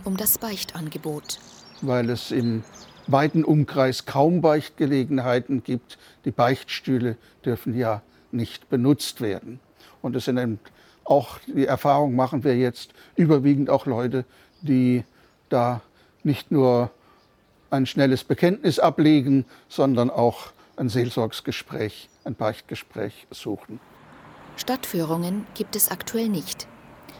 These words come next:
Speaker 1: Nur auf eigene Faust kann man Altötting erkunden. Auf ein Ende des Lockdowns ist die Stadt aber bestens vorbereitet, betont Bürgermeister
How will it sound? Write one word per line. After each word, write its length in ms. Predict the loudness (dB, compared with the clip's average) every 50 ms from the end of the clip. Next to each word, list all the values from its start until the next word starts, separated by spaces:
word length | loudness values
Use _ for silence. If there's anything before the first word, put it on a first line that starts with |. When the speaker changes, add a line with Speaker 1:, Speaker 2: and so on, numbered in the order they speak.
| -12 -6 -2
Speaker 1:
Nur 280 | 0 0 0 0 -2
auf 240 | -4 -4 -4 -4 -4
eigene 320 | -2 -2 -2 -4 -6 -8
Faust 500 | -8 -10 -12 -10 -6 -4 -4 -4 -4 -6
kann 180 | -10 -8 -6 -6
man 220 | -4 -4 -6 -6 -8 -10
Altötting 460 | -10 -10 -8 -10 -10 -8 -8 -8 -6
erkunden. 640 | -8 -8 -6 -6 -6 -6 -6 -6 -8 -10 -10 -10 -12 -16 -20 -20 -20 -20 -20 -20 -20 -20 -16 -8 -4
Auf 260 | -2 -2 -2 -2 -4
ein 220 | -4 -4 -4 -6 -4
Ende 280 | 0 0 2 2 0
des 180 | -2 -2 -4 -2
Lockdowns 560 | -2 -4 -6 -4 -4 -2 -2 -2 -2 -2 -4
ist 240 | -2 -2 -4 -2 -2
die 60 | -4
Stadt 320 | -6 -6 -8 -10 -10 -12 -12
aber 220 | -12 -10 -10 -10 -12 -12 -14 -10
bestens 680 | -8 -4 -2 -2 -2 -2 -4 -8 -6 -2 0 0 0 0
vorbereitet, 840 | -2 -6 -6 -4 -4 -6 -6 -8 -10 -10 -10 -10 -10 -10 -10 -12 -12 -14 -20 -20 -14
betont 540 | -14 -12 -12 -10 -10 -8 -8 -8 -8 -6 -6
Bürgermeister 720 | -6 -6 -6 -6 -8 -6 -4 -6 -6 -4 -6 -8 -10